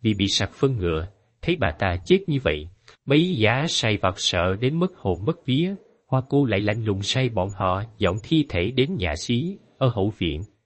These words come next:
đợi đến khi trời tối thì đưa đến nơi hẻo lánh xử lý. Bà ta sợ tin Thiếm Chu chết truyền ra ngoài thì sẽ ảnh hưởng tới việc làm ăn của Lầu Thê Phượng, cho nên mới muốn để tin bà ta chết xuống.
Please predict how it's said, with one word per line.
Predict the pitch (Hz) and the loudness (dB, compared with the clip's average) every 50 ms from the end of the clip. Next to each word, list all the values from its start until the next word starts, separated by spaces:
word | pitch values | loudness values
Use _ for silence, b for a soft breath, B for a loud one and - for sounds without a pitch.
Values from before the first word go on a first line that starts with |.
| _ _ - | _ _ -4
đợi | 107 101 90 101 | 0 2 2 2
đến | 117 - 135 147 - | 4 2 0 0 0
khi | - 135 127 - | -6 -6 -6 -2
trời | - 90 87 | 0 -2 -2
tối | - - 113 127 160 190 190 | 0 0 0 0 0 -2 -2
thì | - 101 85 | -2 -4 0
đưa | 104 110 117 | 2 2 2
đến | 110 123 127 139 180 190 175 110 | 4 2 0 0 0 -4 0 2
nơi | 110 110 104 95 - - - | 4 4 4 2 -2 -6 -2
hẻo | 87 87 98 139 | -2 0 0 0
lánh | 139 123 123 143 | -2 -2 -4 -4
xử | - - - 87 87 | -4 -4 -2 -2 -2
lý. | 92 101 104 110 135 165 - _ _ _ _ _ - | 0 -2 -2 -2 -2 -6 -12 _ _ _ _ _ -2
Bà | 117 110 117 | 0 0 0
ta | - - 131 131 | 2 0 0 0
sợ | 131 - - 107 104 110 - | 0 0 2 2 2 2 2
tin | 135 131 123 | 0 0 2
Thiếm | - 147 175 202 | 2 2 2 2
Chu | - - 143 143 139 135 135 | 4 4 4 4 4 2 4
chết | 170 185 208 - - - | 4 4 4 4 -2 0
truyền | - 104 90 92 - | 0 2 2 2 -2
ra | 123 127 | -4 -2
ngoài | 123 101 85 80 76 73 78 - | -2 0 -2 -2 -2 -2 -8 -4
thì | - 107 101 | 0 0 0
sẽ | - - 127 | 2 0 -2
ảnh | 123 120 131 147 | -2 -2 -2 -2
hưởng | 123 104 95 107 131 | -2 -2 -2 -4 -2
tới | - 170 180 175 - | 0 0 0 0 0
việc | 101 90 85 - - | -2 -2 -2 -2 -4
làm | 87 82 95 - | -4 -4 -4 -4
ăn | - 127 123 123 120 120 - | -4 -4 -4 -4 -6 -8 -2
của | - 120 | -2 0
Lầu | 143 127 98 85 76 - | 0 2 0 0 -2 0
Thê | - 127 127 | 0 0 0
Phượng, | - - 92 80 73 78 87 - - _ _ _ _ _ _ | 0 0 -4 -4 -4 -6 -12 -18 -20 _ _ _ _ _ _
cho | - 135 | 0 2
nên | 127 123 117 113 110 | 2 4 2 2 2
mới | 123 147 147 | 2 2 2
muốn | 160 185 160 | 0 -2 0
để | 110 87 87 - - | 0 -2 -2 0 -2
tin | 139 139 120 | -2 0 0
bà | 92 73 - | -2 -4 -2
ta | - 104 101 | -2 -4 -4
chết | - - - - | -2 -2 -4 -2
xuống. | - 135 147 180 | 2 2 2 2